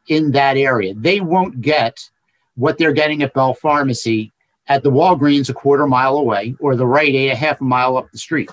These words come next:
That's not going to happen. They will only be able to get that level of service from Bell Pharmacy.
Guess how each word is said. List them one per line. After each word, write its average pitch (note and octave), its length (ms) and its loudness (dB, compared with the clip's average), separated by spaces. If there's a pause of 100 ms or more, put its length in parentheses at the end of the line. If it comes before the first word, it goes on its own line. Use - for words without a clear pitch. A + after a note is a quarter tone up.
(580)
That's D3+ 400 -2
not D3+ 180 0
going C3+ 240 0
to B2+ 80 0
happen. A#2+ 400 -2
They D#3 160 4
will E3 160 2
only E3+ 240 2
be D3+ 160 0
able C#3+ 160 0
to B2+ 60 0
get C3+ 220 -2
that D3 180 -2
level A#2+ 320 -2
of A2 80 -10
service A#2+ 580 -2 (380)
from D#3 320 0
Bell C#3+ 220 2
Pharmacy. C3 600 -2